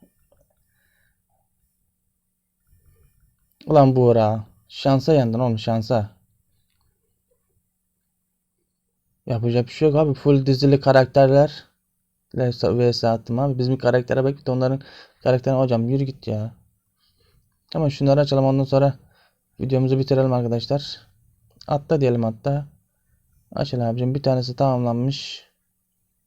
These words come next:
Aç abicim, atla diyelim, bakalım nereye çıktı. Bunda bir tane, oh. Şu ağaç kuyruğu istiyordum arkadaşlar. Şu nadir paketi de açalım hepsini. Tümünü açtı bakalım, atla.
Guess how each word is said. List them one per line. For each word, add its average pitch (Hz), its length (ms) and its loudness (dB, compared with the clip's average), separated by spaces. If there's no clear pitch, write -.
Aç 143 180 -4
abicim, 117 420 -6
atla 143 360 -4
diyelim, 127 280 -2
bakalım 127 260 -4
nereye 127 300 0
çıktı. 143 360 -4
Bunda 127 300 -4
bir - 80 -20
tane, 127 260 -2
oh. 139 240 -2
Şu - 180 -20
ağaç 135 280 0
kuyruğu 135 300 0
istiyordum 135 440 -2
arkadaşlar. 123 500 -4
Şu - 460 -14
nadir 120 280 -4
paketi 123 320 -8
de 151 40 -4
açalım 120 300 -4
hepsini. 120 400 -10
Tümünü 143 240 -2
açtı 123 280 -8
bakalım, 127 300 -8
atla. 135 360 -6